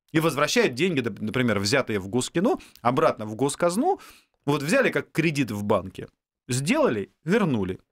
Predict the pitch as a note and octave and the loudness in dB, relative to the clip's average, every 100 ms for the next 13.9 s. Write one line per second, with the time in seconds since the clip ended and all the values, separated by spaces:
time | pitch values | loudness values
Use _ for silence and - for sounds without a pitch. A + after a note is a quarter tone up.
0 | _ F#3+ - B2+ G#2 G#2+ G2 G2 F#2+ G2+ | _ -2 0 0 0 -2 -2 -4 -8 -14
1 | - - - - _ _ _ - - - | -12 -10 -10 -14 _ _ _ -18 -8 2
2 | G#3 A#3+ E3 - _ A2 G#2 G#3+ F#3 D3 | 4 4 2 0 _ -8 0 2 4 4
3 | D#3 - B2+ - B2 A2+ C#3+ E3 B3 A#3+ | 2 0 -8 -2 -2 0 0 2 0 -2
4 | - _ D#3+ D3+ F3 D3 C3 C3+ C#3 C3 | -12 _ 2 4 4 2 2 -2 0 0
5 | A#2 A#2 - D3 A#2+ A#2 A#2 B2 G2 G#2+ | 0 0 -2 -2 0 2 2 2 0 -4
6 | G#2+ G#2 - E3+ F3 B3 C3+ A2+ G#2 G#2+ | -4 -6 -4 -2 0 2 0 -2 -4 -4
7 | G2 G2+ A#2+ A2+ A2+ G#2+ G#2+ G2+ F#2+ G2 | -4 -4 -2 0 0 2 2 2 2 0
8 | G2 - - - G3 B3 - D3 - F#3 | 0 -2 -10 0 2 2 0 -2 0 0
9 | C#3+ A#2 A2 - G#2 - - - G#2+ G2+ | 0 -2 -2 -2 -2 -4 -8 0 0 2
10 | C3 D#3+ C4+ A3 B2+ A#2 D#3 B2+ B2 - | -2 0 0 2 0 0 0 0 0 -2
11 | A2 - - G#2 F#2+ D#3+ E3+ - C#3+ C3+ | -4 -2 0 0 0 -4 -4 -4 -4 -2
12 | A#2 - A2+ - B2 G#2+ A2+ G2+ F2+ - | -2 0 -2 0 -2 -2 0 0 0 -6
13 | - - - F#3+ G3 - D3 E3 - | -16 -18 -2 2 2 0 0 -2 -2